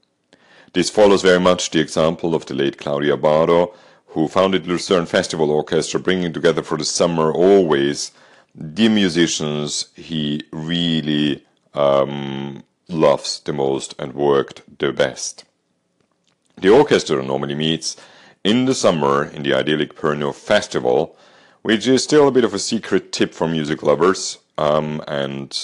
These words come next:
I suggest you actually to check it out. But it will soon be just another great hotspot for classic music over the summer. They recorded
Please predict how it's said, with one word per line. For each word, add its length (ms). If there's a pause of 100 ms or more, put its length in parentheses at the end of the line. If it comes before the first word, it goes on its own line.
(220)
I 260
suggest 480
you 300
actually 240
to 260
check 260
it 80
out. 360 (1040)
But 140
it 100
will 120
soon 320
be 380 (560)
just 220
another 540
great 420
hotspot 560
for 100
classic 420
music 520 (160)
over 240
the 80
summer. 380 (1160)
They 180
recorded 760